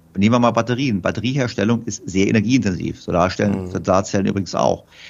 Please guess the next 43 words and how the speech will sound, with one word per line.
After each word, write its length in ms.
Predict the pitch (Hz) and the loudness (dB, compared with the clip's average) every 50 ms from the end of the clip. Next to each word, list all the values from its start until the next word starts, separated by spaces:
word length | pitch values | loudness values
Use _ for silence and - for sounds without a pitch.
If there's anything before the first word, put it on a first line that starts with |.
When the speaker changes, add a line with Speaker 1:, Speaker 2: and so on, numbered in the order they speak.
| - _ - | -20 _ -2
Speaker 1:
Wenn 140 | - 107 120 | 2 2 4
die 80 | 120 | 4
Energie 260 | 123 131 120 113 151 156 | 4 2 2 0 0 -2
schon 160 | - 151 127 | 0 0 0
sauteuer 640 | 98 117 104 104 104 - 156 - 156 123 101 90 | 2 2 0 0 0 0 0 2 2 2 2 2
ist, 240 | 64 - 104 - - | 0 -2 -4 -6 -6
um 60 | - | -8
das 160 | 92 90 - | -8 -8 -8
zu 80 | - 92 | -8 -6
machen, 320 | 87 82 82 98 113 120 120 | -2 -2 -2 -2 -2 -4 -4
haben 60 | 123 | -4
natürlich 240 | 123 120 120 104 - | -4 -4 -8 -8 -6
die 120 | - 170 | -6 -4
Länder, 360 | 156 117 101 95 101 104 104 | -2 0 2 2 2 2 0
die 100 | 101 101 | 0 0
billige 280 | 101 - 156 147 117 - | -2 0 2 2 2 2
Energie 360 | - 90 90 87 90 87 92 | 0 0 0 -2 -2 -4 -2
haben, 240 | 90 104 107 107 107 | 0 0 0 0 0
und 60 | 98 | -2
sei 140 | 82 - 78 | -2 -2 -4
es 100 | 71 73 | -4 -6
auch 80 | - - | -8 -10
aus 120 | - - | -10 -12
Kohle, 360 | - - 101 107 123 143 - | -4 0 2 2 2 2 2
einen 100 | - 151 | 0 -2
Vorteil. 540 | 151 - 330 311 - - - - - - - _ _ - - - - - - - - | 0 2 0 0 0 -4 -6 -6 -6 -6 -8 _ _ -20 -18 -16 -16 -16 -16 -14 -6
Das 140 | - 107 120 | -4 0 2
heißt, 240 | 120 135 143 - - - - - - - | 2 2 2 -2 -6 -18 -20 -18 -10 -2
ich 200 | - 208 - - | -2 -2 -2 0
finde, 360 | - 208 185 180 175 170 170 - - - - - _ _ - | 0 2 2 4 2 2 0 -4 -12 -20 -20 -20 _ _ -4
das 140 | 131 127 131 | -2 0 0
ist 180 | 196 - - | 0 -2 0
nicht 200 | 170 151 123 - | 0 -2 -2 0
unf-, 380 | - 190 220 254 277 - - - - | 2 2 4 4 2 0 -4 -8 -6
also 160 | 147 151 147 | -4 -2 -2
ist, 440 | - - 208 - - - - - - | 0 0 -2 -2 -4 -10 -12 -10 -12
da 80 | 107 | -10
können 160 | 107 - 160 147 | -4 -4 -2 -2
wir 40 | |
drüber 200 | 151 151 147 147 | 0 2 2 2
philosophieren, 420 | - - 156 147 151 147 - 165 143 | 2 0 0 0 0 2 0 0 0
ist 100 | 139 143 | 0 -4
es 180 | 135 - - | -4 -6 -8